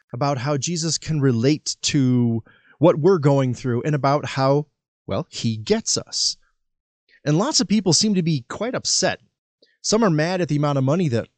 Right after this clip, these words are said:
that has been spent. Uh, reportedly, this campaign will be over a hundred million dollars, and the Super Bowl was about twenty million dollars just for the ads run during that event. Some are annoyed at how the commercials are put together.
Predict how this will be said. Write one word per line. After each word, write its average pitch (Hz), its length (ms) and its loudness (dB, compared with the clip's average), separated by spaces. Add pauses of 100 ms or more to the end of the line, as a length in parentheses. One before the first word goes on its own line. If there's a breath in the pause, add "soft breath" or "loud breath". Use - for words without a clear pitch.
that 107 180 -4
has 98 120 -4
been 92 160 -6
spent. 90 460 -8
Uh, 95 160 -6
reportedly, 151 600 0
this 139 220 -4
campaign 151 460 -6
will 147 80 -2
be 143 120 2
over 135 220 0
a 123 60 0
hundred 156 440 -2
million 139 380 2
dollars, 117 480 0 (320 loud breath)
and 139 100 0
the 139 60 2
Super 175 300 -2
Bowl 117 240 2
was 117 160 -2
about 123 240 -4
twenty 170 340 -6
million 120 320 -4
dollars 101 400 -6
just - 300 -6
for 131 180 -2
the 120 180 -4
ads 117 320 -2
run 110 220 -6
during 104 220 -6
that 98 160 -6
event. 98 320 -6 (920 loud breath)
Some 180 240 2
are 196 100 8
annoyed 170 320 6
at 165 80 0
how 151 180 0
the 156 80 0
commercials 139 440 -2
are 117 120 0
put - 180 -6
together. 151 580 4